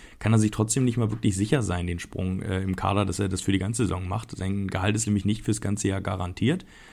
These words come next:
Am, ich glaub, zehnten Januar müssen die Clippers nochmal eine Entscheidung treffen, ob, ob sie mit ihm für den Rest der Saison weitermachen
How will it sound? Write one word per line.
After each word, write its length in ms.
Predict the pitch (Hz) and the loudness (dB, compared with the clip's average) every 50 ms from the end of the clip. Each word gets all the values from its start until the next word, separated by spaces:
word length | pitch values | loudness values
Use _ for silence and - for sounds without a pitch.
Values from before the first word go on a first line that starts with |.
| - - - | -20 -14 -6
Am, 300 | - - 98 95 98 101 | -2 0 2 2 2 2
ich 160 | 101 95 - | 0 0 0
glaub, 240 | - 120 - - - | 0 -2 -2 0 0
zehnten 300 | - - 120 117 - - | 2 2 2 2 2 0
Januar 320 | 101 107 123 123 95 92 | 2 2 2 2 0 0
müssen 220 | 90 92 92 - 98 | 0 -2 -2 -2 -2
die 80 | 92 | -2
Clippers 360 | - - 98 - 104 101 - | -2 -2 -2 0 0 -2 0
nochmal 240 | 104 98 98 104 101 | 0 0 2 0 0
eine 80 | 101 101 | 0 -2
Entscheidung 460 | 98 90 - 101 107 113 139 135 127 | -4 -4 -2 -2 -2 0 -2 -2 -4
treffen, 380 | - 131 127 - - 143 139 - - - - - - - - | -2 -4 -2 0 0 -2 -2 -4 -8 -20 -20 -20 -20 -10 -4
ob, 160 | - 107 104 | 0 4 4
ob 220 | 110 110 107 101 | 4 4 4 2
sie 100 | 104 107 | 2 4
mit 160 | 107 107 107 107 | 4 4 4 4
ihm 140 | 110 110 | 4 2
für 80 | 107 110 | 4 2
den 160 | 110 101 101 | 0 0 2
Rest 200 | 104 104 - - | 0 0 2 2
der 60 | 117 | 2
Saison 240 | 101 95 98 95 92 | 2 2 2 0 0
weitermachen 640 | 95 104 107 127 127 123 120 123 123 123 123 - | 0 0 0 0 0 0 -2 -2 -2 -4 -6 -8